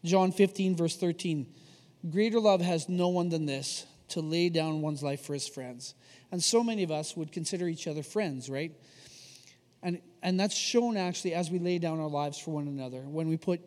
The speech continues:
when, when I put your interests ahead of my own and vice versa. That is what God is looking for. That is Jesus building the church.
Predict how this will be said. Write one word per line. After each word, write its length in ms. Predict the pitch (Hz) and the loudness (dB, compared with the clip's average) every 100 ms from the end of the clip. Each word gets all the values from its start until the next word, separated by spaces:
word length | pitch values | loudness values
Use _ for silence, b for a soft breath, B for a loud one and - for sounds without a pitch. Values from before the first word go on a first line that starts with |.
| 170 160 | -10 -10
when, 260 | 190 165 165 | -6 -2 -2
when 240 | 160 170 | -4 -4
I 100 | 170 | -4
put 160 | 196 202 | -2 -2
your 220 | 175 202 | 2 2
interests 360 | 208 190 185 - | 2 -4 -4 -4
ahead 220 | 160 170 | -2 -2
of 80 | 160 | -2
my 220 | 165 156 | -2 0
own 260 | 151 139 123 B B B | -2 -4 -8 B B B
and 160 | 165 | -4
vice 220 | 151 151 - | 0 -2 -2
versa. 340 | 156 - 123 101 - B B B | -4 -6 -10 -14 -20 B B B
That 260 | 156 208 | 4 4
is 120 | 220 190 | 4 0
what 260 | 185 175 | -2 -2
God 260 | 156 160 160 | 0 2 0
is 140 | 147 | -2
looking 280 | 143 151 160 | -6 -4 -6
for. 180 | - 135 | -6 -6
That 280 | 156 208 - | -4 -4 -4
is 460 | 190 208 180 135 - B B B B _ | -2 2 0 -2 -12 B B B B _
Jesus 340 | - 190 170 - | -4 -2 -2 -2
building 380 | - 180 180 190 | -2 0 0 -2
the 60 | |
church. 460 | - 247 190 - | -2 -4 -4 -6